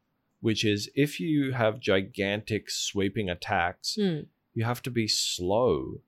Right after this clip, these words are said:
Speaker 1: and you have to have, well, the, the attack can come out
Speaker 2: Mm.
Speaker 1: quickly,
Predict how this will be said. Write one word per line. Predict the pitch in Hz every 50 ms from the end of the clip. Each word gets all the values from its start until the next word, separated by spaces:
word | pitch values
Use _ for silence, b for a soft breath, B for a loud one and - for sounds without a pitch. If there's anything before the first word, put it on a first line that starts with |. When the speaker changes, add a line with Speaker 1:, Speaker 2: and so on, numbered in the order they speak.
| -
Speaker 1:
and | - 110 113 107
you | 110 110
have | 110 117 113 113 -
to | - 127
have, | 117 110 107 98 98 95 98 95 - - - _
well, | - 127 117 110 98 80 -
the, | 127 135 120 - 104 -
the | 120 131 131
attack | 135 151 175 180
can | 214 208 196 185
come | 180 127 107
out | 98 90 90
Speaker 2:
Mm. |
Speaker 1:
quickly, | - 147 147 - - - - - -